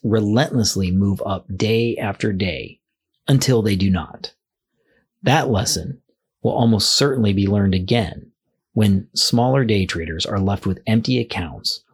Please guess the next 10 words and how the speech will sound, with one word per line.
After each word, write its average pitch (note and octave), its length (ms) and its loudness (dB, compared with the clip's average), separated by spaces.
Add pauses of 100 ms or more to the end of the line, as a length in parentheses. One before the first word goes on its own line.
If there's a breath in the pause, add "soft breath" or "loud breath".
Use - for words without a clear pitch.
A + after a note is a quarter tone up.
(120)
or A2 300 0
owing G2+ 500 -2
a G2+ 100 -4
brokerage F#2 440 -4
firm F2 300 -6
money. - 360 -10 (3250)
What E3+ 420 2
should D3 240 2
long-term G2+ 640 4
investors F2 640 -2